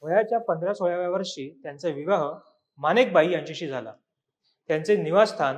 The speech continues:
आजही नरसिंह मेहता का चौरा या नावाने प्रसिद्ध आहे. त्यांच्या अस्पृश्यतेवर विश्वास नव्हता आणि ते हरिजनांच्या वस्तीत जाऊन त्यांच्यासोबत भजन आणि कीर्तन करत असत.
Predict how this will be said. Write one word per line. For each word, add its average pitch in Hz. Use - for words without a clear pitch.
आजही 175
नरसिंह 180
मेहता 175
का 170
चौरा 156
या 233
नावाने 180
प्रसिद्ध 143
आहे. 113
त्यांच्या 202
अस्पृश्यतेवर 202
विश्वास 185
नव्हता 143
आणि 135
ते 147
हरिजनांच्या 170
वस्तीत 175
जाऊन 175
त्यांच्यासोबत 160
भजन 151
आणि 156
कीर्तन 170
करत 139
असत. 123